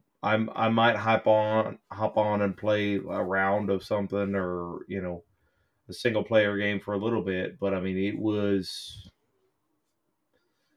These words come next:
there was many a days where I'd hop on and play, you know, from th-, from early in the morning to late at night, you know,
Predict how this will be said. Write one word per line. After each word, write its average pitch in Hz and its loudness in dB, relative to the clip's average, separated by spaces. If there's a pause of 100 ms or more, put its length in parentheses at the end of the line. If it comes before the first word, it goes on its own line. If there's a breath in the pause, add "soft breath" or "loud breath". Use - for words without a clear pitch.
(160)
there 107 0
was 92 0
many 113 2
a 110 2
days 95 2
where 92 -4
I'd 92 -4
hop 92 -4
on 90 -4
and 87 -8
play, 101 0 (720)
you 98 -4
know, 90 -4
from 90 -10 (680)
th-, - -14 (420)
from 98 0 (340)
early 123 8
in 117 4
the 113 0
morning 110 2
to 95 -2
late 110 2
at 98 -2
night, 92 -4 (1200)
you 98 -2
know, 92 -4